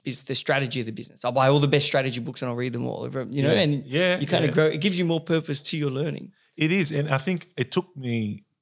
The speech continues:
Speaker 2: you know, kind of fifteen, seventeen years of just trying and picking things up as I go and losing a lot of money, losing a lot of time and just getting there slower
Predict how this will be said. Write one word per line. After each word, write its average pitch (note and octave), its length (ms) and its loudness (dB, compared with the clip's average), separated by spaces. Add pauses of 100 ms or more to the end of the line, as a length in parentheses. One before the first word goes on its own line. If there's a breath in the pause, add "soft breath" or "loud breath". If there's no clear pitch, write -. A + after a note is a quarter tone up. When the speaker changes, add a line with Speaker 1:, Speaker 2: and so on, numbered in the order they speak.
Speaker 2:
you A2+ 100 -4
know, G2+ 200 -2 (800)
kind A2+ 120 0
of - 60 -6
fifteen, A#2+ 400 -4
seventeen G#2 500 -4
years G2+ 480 -4
of G2 460 -6 (480)
just - 300 -2
trying D#3 760 -2 (120)
and G3+ 240 0 (160)
picking A2 260 -6
things G#2+ 240 -8
up G#2 160 -2
as G2+ 140 -4
I G2+ 120 -2
go G#2 480 -4 (1120)
and A#2+ 280 0
losing A2+ 340 2
a G#2 60 2
lot G#2 200 2
of G2 80 -2
money, G2 360 -2
losing A2+ 340 2
a G#2+ 60 0
lot G2+ 160 -2
of G2 80 -6
time F#2+ 600 -10
and G2 260 -8
just G2+ 260 -10 (100)
getting G#2 260 -4
there G2 120 -4
slower G2 500 -6